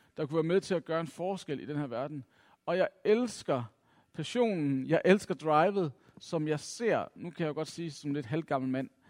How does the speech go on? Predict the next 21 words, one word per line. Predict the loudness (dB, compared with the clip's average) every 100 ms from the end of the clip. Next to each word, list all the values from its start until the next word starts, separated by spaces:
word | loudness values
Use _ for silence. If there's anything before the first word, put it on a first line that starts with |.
| -20 -20 -4 2
at, | 2 4
øh, | 4 4 2
jeg | 0 2 4
elsker | 4 2 -4 -2 -2 -4
at |
se | -6 -4 -4
det | -4
drive | -2 2 2 0
og | -8
den | -8
passion, | -10 -8 -4 -4
der | -2
er, | -4
fordi | -4 -10 -10 -10 -12 _ -20 _
at | -4 -2
der |
er | -2
noget, | 0 0
der |
skal | -2 -6
ske, | -8 -4 -4